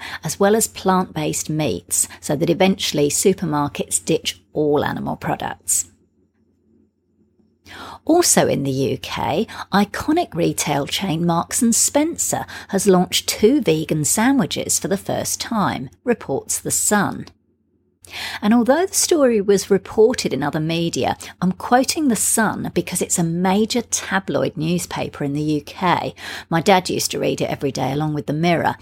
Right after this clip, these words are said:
and you wouldn't normally expect to see a positive story about veganism in it, so that's pretty cool. The two new sandwiches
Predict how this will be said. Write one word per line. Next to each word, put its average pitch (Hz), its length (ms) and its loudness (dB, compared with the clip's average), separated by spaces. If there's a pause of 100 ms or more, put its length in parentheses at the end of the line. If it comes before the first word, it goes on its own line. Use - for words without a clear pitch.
(440)
and 202 120 6
you 214 100 8
wouldn't 320 260 0
normally 208 300 2
expect - 460 -4
to 180 60 0
see 226 280 2
a - 60 -2
positive - 520 -4
story 208 480 0
about - 340 -4
veganism 151 640 0
in 85 100 -4
it, - 140 -6 (200)
so 170 200 2
that's - 240 2
pretty - 240 -4
cool. - 360 -8 (1120)
The - 80 0
two 339 240 4
new 202 200 6
sandwiches 139 800 0